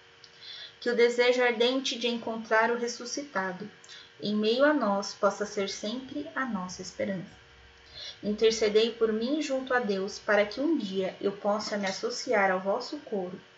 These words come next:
para juntos cantarmos eternamente que toda a honra e glória sejam dadas ao Senhor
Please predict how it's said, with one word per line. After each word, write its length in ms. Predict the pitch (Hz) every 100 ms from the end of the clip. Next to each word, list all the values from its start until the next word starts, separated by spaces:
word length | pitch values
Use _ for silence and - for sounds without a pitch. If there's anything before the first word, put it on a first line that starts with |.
| - - - -
para 280 | 220 226 226
juntos 400 | 247 320 - -
cantarmos 760 | 294 294 285 208 202 202 190
eternamente 960 | 185 175 214 262 277 240 196 202 - 214
que 140 | -
toda 380 | 208 208 226 214
a 60 | 196
honra 220 | 220 247
e 80 | 240
glória 500 | 202 185 180 180 175
sejam 440 | - 190 190 226 233
dadas 500 | 180 175 175 175 190
ao 80 | 196
Senhor 480 | - 226 185 185